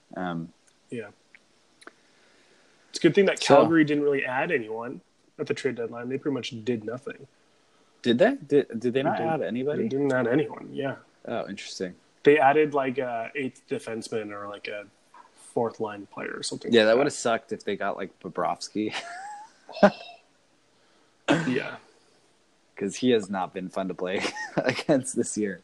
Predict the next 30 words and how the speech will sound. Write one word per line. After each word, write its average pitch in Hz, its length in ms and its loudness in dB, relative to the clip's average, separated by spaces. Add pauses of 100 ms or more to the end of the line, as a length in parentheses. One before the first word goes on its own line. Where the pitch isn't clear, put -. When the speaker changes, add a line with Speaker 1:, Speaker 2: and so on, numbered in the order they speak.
(140)
Speaker 2:
No, 120 320 2
not 110 220 -2
at 107 120 -4
all. 107 300 -4 (180)
Speaker 1:
He's 107 220 0
really 95 340 -2
good. 85 300 -6 (480)
Speaker 2:
So, 139 500 6
yeah, 147 200 6
Vegas 139 400 4
got 147 180 0
better, 147 340 2
which 135 220 -6
will 127 160 -4
suck - 340 -6
'cause 127 160 -4
it, 135 100 -8 (280)
as 143 100 2
it 151 100 -6
stands 147 340 0
now, 127 240 -2
it - 180 -16
seems 135 300 -4
like 110 180 -6
the 117 80 -12
Sharks - 320 -14
are 110 60 -12
gonna - 180 -20
play - 180 -20
Vegas. 78 460 -16